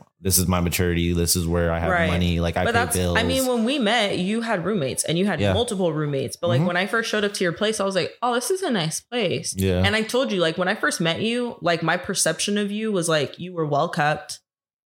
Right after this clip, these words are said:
Speaker 2: You had an
Speaker 1: Oh.
Speaker 2: expensive, like, shoe collection.
Speaker 1: Yeah,
Speaker 2: Like,
Speaker 1: that's
Speaker 2: not that
Speaker 1: right.
Speaker 2: it mattered, but, like, when I walked in, I was just like, "Oh, okay.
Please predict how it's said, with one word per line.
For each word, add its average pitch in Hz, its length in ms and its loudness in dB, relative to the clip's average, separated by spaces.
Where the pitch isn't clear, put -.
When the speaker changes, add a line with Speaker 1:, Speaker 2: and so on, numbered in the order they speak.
Speaker 2:
You 175 640 2
had 160 440 0
an 160 100 0
Speaker 1:
Oh. - 20 0
Speaker 2:
expensive, 185 600 2
like, 143 220 0
shoe 202 240 0
collection. 190 800 0
Speaker 1:
Yeah, 185 60 2
Speaker 2:
Like, - 120 2
Speaker 1:
that's 95 100 -2
Speaker 2:
not 240 200 2
that 302 100 0
Speaker 1:
right. 196 100 2
Speaker 2:
it 147 40 -6
mattered, 170 320 0
but, 160 60 2
like, 170 120 0
when 170 80 0
I 170 80 2
walked 165 320 0
in, 185 140 0
I 170 100 2
was 180 80 -2
just - 100 -2
like, 160 200 0
"Oh, 269 200 2
okay. 170 400 -2